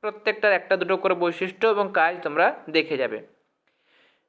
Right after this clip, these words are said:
নিউরনের কটা অংশ? চারটে অংশ দেখবে। মাইটোকন্ড্রিয়া দারুণ ইম্পর্টেন্ট, মাইটোকন্ড্রিয়ার গঠন কাজ, ডাবল স্টার দেবে। ক্রিস্টি,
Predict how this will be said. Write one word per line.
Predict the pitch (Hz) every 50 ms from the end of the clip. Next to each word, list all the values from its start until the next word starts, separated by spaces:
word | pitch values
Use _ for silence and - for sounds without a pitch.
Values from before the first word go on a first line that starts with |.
| _ _ -
নিউরনের | 151 175 196 208 214 214 208 214 208
কটা | 202 214 196 185 202 202
অংশ? | 196 190 190 214
চারটে | 202 208 190 185 - - 196 190
অংশ | 190 185 190
দেখবে। | 190 180 185 175 180 190 196 208
মাইটোকন্ড্রিয়া | 196 180 156 160 185 185 185 220 214 214 214 208 208 196 196 190 170
দারুণ | 170 170 175 185 180
ইম্পর্টেন্ট, | 180 175 170 170 160 143 135 131 131 127 120 117 - - -
মাইটোকন্ড্রিয়ার | 120 131 139 160 180 180 180 180 190 190 185 160
গঠন | 170 170 170 170 170 160
কাজ, | 160 139 123 120 120 - - - _ -
ডাবল | 151 170 180 175
স্টার | 180 - - 185 175 170
দেবে। | 185 175 185 196 202 196 196 - - - - _ _ _ _ _ _ _ _ _ _ _ _ _ _ _ _ _ _ _ _
ক্রিস্টি, | - 233 226 233 - - 240 220 185 147